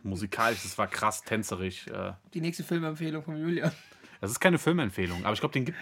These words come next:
Speaker 1: das gibt's nicht
Speaker 2: Ähm,
Speaker 1: mehr bei Netflix.
Speaker 2: soll
Speaker 1: Das
Speaker 2: ich
Speaker 1: war
Speaker 2: sagen,
Speaker 1: aber exklusiv, ne?
Speaker 2: ein krasses Konzert, das ich erlebt habe, das kannst du dir nicht vorstellen. Und da bin ich richtig stolz drauf. Ich war mal als Kind
Speaker 1: Jürgen
Speaker 2: bei der Ke-,
Speaker 1: Drews.
Speaker 2: bei der Kelly Family.
Speaker 1: Du warst bei der Kelly Family?
Speaker 2: Ja, klar, mit meiner Mutter zusammen damals. Als Kind.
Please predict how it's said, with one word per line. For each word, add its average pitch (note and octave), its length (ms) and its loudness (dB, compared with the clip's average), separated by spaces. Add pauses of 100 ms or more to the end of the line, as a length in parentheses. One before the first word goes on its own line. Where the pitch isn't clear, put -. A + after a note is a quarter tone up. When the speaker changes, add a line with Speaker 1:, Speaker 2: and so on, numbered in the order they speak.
Speaker 1:
das A#2+ 140 -6
gibt's - 280 -4
nicht G#2+ 160 4
Speaker 2:
Ähm, F3 200 10
Speaker 1:
mehr E3 120 4
bei F#2 160 0
Netflix. - 300 -4
Speaker 2:
soll F#3 60 4
Speaker 1:
Das - 20 4
Speaker 2:
ich F3 60 0
Speaker 1:
war F3+ 60 12
Speaker 2:
sagen, F3+ 120 12
Speaker 1:
aber E3 80 4
exklusiv, D#3 480 -2
ne? F#3 60 6
Speaker 2:
ein A3 140 6
krasses - 500 0
Konzert, G#3 400 0
das F#3+ 160 0
ich G#3+ 180 -8
erlebt G#3 320 2
habe, G3 140 4
das E3+ 120 -4
kannst G3 240 -4
du F#3+ 40 -4
dir E3+ 100 0
nicht G#3 200 -4
vorstellen. E3 580 -6 (360)
Und D3+ 60 -6
da D3 80 2
bin D#3 140 0
ich D#3 80 -6
richtig F#3+ 220 -4
stolz F3+ 280 -4
drauf. C#3+ 300 -8
Ich - 180 -10
war E3 140 -2
mal E3+ 100 -4
als D3 200 -8
Kind F#2+ 220 -6
Speaker 1:
Jürgen A2+ 220 2
Speaker 2:
bei G#2+ 60 0
der G#2+ 80 4
Ke-, G#2 60 4 (100)
Speaker 1:
Drews. - 260 -16
Speaker 2:
bei - 60 -2
der F3+ 100 4
Kelly C#4+ 260 0
Family. C3 400 -10
Speaker 1:
Du C#3 120 0
warst G3 160 4
bei E3 80 4
der C#3+ 80 4
Kelly E3 240 4
Family? G#2+ 320 2
Speaker 2:
Ja, E3 60 4
klar, G3 420 0
mit F#3+ 120 -6
meiner A#3 220 -2
Mutter G#3+ 300 -4
zusammen D3+ 280 -12
damals. D#3 440 -16 (300)
Als G#3 260 -4
Kind. F#3+ 180 2